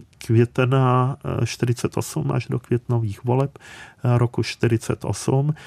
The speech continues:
A v okamžiku, kdy ztratil tu poslaneckou imunitu, tak, eh, na něj samozřejmě zaměřila, eh, pozornost, eh, tehdejší státní bezpečnost a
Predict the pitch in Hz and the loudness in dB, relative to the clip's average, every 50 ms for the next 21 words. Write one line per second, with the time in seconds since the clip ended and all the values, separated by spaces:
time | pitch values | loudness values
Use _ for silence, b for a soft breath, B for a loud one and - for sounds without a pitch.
0 | B B B B - 120 - - - 123 - 180 160 165 156 - 165 143 - - | B B B B -8 -6 -4 -6 -6 -2 -2 0 0 0 2 2 0 2 2 2
1 | 165 156 151 147 156 151 - _ _ _ _ _ _ _ _ - - 113 107 117 | 2 4 2 0 -4 -10 -16 _ _ _ _ _ _ _ _ -4 0 4 4 6
2 | 127 120 - - - 151 151 147 - - 104 87 90 - - 90 - - - - | 4 4 2 0 2 2 2 2 2 0 -2 -2 -4 -6 -6 -6 -6 -6 -8 -6
3 | - - 104 104 107 101 - - - 104 107 107 104 101 101 107 101 107 104 101 | -4 -2 0 0 0 -2 -2 -4 -2 -2 -2 -2 -2 -2 -2 -2 0 0 -2 -2
4 | - - - 113 117 131 147 160 156 B B B B B B B B B _ - | -2 0 2 2 2 2 2 0 -4 B B B B B B B B B _ -4
5 | 117 107 - _ - - - 123 110 110 107 107 113 - 107 107 107 107 123 131 | -4 -4 -4 _ -8 -2 0 2 2 2 2 0 0 2 2 2 2 2 2 2
6 | 120 - - - 117 117 117 110 - - 120 113 120 120 113 - - 98 98 110 | 0 0 -2 -2 0 0 -2 0 0 0 2 4 4 2 2 2 0 0 0 0
7 | 113 110 110 117 113 110 - - - 117 110 110 107 110 107 101 104 113 117 B | 0 2 2 2 2 2 0 0 -2 0 0 0 0 0 -2 -2 -6 -8 -12 B
8 | B B B B B _ - 117 101 - - 107 - - 107 104 107 107 107 107 | B B B B B _ -4 -4 -2 0 -2 -2 0 0 -2 -2 -2 0 0 0
9 | 107 - - - - - _ - - 98 101 101 101 - - 104 95 101 101 - | 0 -2 -4 -10 -14 -10 _ -2 0 0 0 -2 -2 0 0 0 2 2 0 -2
10 | - - 117 - - - - 104 - - 117 110 110 101 - - - - - - | -4 -6 -8 -6 -4 -4 -4 -4 -4 -4 -4 -4 -4 -4 -6 -6 -8 -8 -8 -6
11 | - 123 120 123 - - 139 120 120 | -4 -4 -4 -4 -4 -6 -4 -4 -4